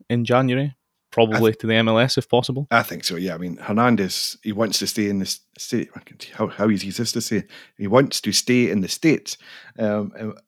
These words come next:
Speaker 2: my reading of the, the A G M was if a deal can be done, Aberdeen are gonna try and make it happen. Um, Hernandez arrived to great fanfare. We were all very excited by it. It was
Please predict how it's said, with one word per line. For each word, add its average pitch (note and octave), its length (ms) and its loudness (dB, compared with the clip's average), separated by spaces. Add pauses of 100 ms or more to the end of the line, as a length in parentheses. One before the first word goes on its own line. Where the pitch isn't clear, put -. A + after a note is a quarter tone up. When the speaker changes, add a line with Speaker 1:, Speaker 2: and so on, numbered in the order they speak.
Speaker 2:
my C3 200 4
reading A#2+ 320 4
of A2+ 120 2
the, G#2+ 260 0
the A2+ 220 0
A A2 40 4
G G#2+ 240 0
M G#2 160 2
was G2+ 200 -4
if G2 80 -8
a G#2 80 -4
deal G#2+ 360 -2
can G2 220 -4
be G2 80 -4
done, G2 380 0 (340)
Aberdeen F#2+ 380 -2
are F#2+ 80 -4
gonna F#2 180 -6
try F#2+ 160 -4
and F2+ 120 -2
make F#2+ 180 -4
it D2+ 80 -8
happen. F#2+ 420 -6 (560)
Um, F#2 300 -8
Hernandez A2 480 4
arrived G2 340 0
to G2 60 -8
great G#2 260 -4
fanfare. A2+ 600 0 (340)
We A2+ 80 0
were G2+ 140 -2
all G#2 340 -2 (440)
very A#2+ 240 6
excited A2+ 460 2
by A2+ 140 6
it. B2+ 60 6
It B2+ 80 0
was - 140 -6